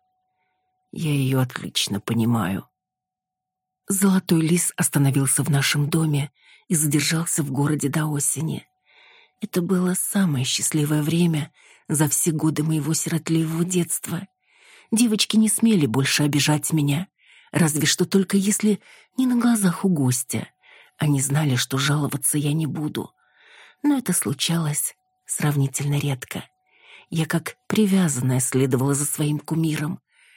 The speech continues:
Он казался мне средоточием всех добродетелей. Золотой лис всегда охотно беседовал со мной и даже пытался учить каллиграфии и письму.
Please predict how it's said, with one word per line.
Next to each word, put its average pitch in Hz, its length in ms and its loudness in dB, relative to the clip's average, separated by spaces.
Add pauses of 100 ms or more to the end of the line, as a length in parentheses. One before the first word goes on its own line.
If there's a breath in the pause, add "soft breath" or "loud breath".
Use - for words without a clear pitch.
(360 soft breath)
Он 233 140 4
казался 208 580 2
мне 160 320 0 (200)
средоточием 185 1000 2 (140)
всех - 340 -2
добродетелей. 160 880 -2 (480)
Золотой 185 540 0
лис 202 400 2 (380 soft breath)
всегда 196 340 -2
охотно 156 420 -2
беседовал 180 600 0
со 175 200 0
мной 170 420 0 (440 soft breath)
и 196 60 0
даже 165 260 2
пытался - 480 -2
учить - 420 -2 (160)
каллиграфии 139 1040 0
и 175 80 -4
письму. 143 600 -2